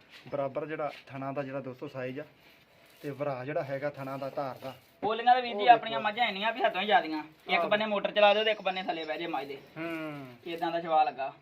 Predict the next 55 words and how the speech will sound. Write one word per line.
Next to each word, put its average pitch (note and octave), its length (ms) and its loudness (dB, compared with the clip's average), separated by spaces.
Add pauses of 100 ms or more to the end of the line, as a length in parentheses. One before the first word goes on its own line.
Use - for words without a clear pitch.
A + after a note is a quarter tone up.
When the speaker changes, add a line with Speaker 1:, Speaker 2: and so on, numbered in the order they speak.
(100)
Speaker 1:
ਹਾਂ, E3 160 -10
Speaker 2:
ਵੇਖੋ, E3+ 220 -4
Speaker 1:
ਹਾਂ। E3 60 -2
Speaker 2:
ਕੋਈ G#3+ 280 0
ਭੂਲ A3 200 -6
ਛਟਾ F#3 280 2
ਨਹੀਂ, G3+ 140 -4
ਕੋਈ G#3+ 200 0
ਨਾੜ E3+ 300 4
ਨਹੀਂ, F#3+ 160 -6
ਕੋਈ G3+ 220 0
ਵਾਧ। F3 220 2
Speaker 1:
ਠੀਕ F3+ 240 -2
ਆ। D3 80 -2 (920)
ਤੇ D#3+ 440 -2 (880)
ਕੁੱਲੇ C4+ 200 4
ਵੀਰ, A#3+ 380 2
ਆ G3 160 2
ਮੁੱਲ F3 300 -2
ਇਹਦਾ E3+ 200 2
ਦੱਸ C3+ 180 -4
ਦੇ C#3 100 -6
ਵੀ D3 120 -6
ਮੁੱਲ C#3+ 300 -4
ਕਿੰਨਾ B2+ 260 -8
ਸੀ? D3 80 -14
Speaker 2:
ਮੁੱਲ A#3 220 -6
ਵੀਰ B3+ 160 -10
ਜੀ, C4+ 140 -12
ਜਿਹੜੇ B3 180 -4
ਹਿਸਾਬ C4 180 -4
ਨਾਲ A#3 100 -6
ਮੈਂ G3 200 -8
ਆ A#3+ 40 -6
ਨਾ B3 100 -6
ਵਜਨ A3 200 -6
ਵਟੇ F#3 220 -8
ਵਾਲੀ, D#3+ 240 -8 (100)
Speaker 1:
ਹਾਂ। D3+ 120 -2
Speaker 2:
ਪੰਜਾਹ G3+ 280 0
ਮੁੱਲ A#3 160 -4
ਕਰਕੇ A3 240 -6
ਤਾਂ A3 160 -4
ਵੀ A3+ 80 -12
ਚੱਲਦੀ D#3 360 -6
ਆ। C3+ 40 -10
Speaker 1:
ਹੂੰ। E3 420 -6
Speaker 2:
ਪੰਤਾਲੀ G#3 380 -2
ਹਜ਼ਾਰ A3 200 -2
ਚ F#3 60 -10
ਮਾਨਤਾਨ D#3+ 460 -6
ਕਰ D3 120 -12
ਦਾਂਗੇ। C#3+ 240 -12 (360)
Speaker 1:
ਪੰਤਾਲੀ D#3+ 420 0
ਚੋਂ? B2+ 140 -12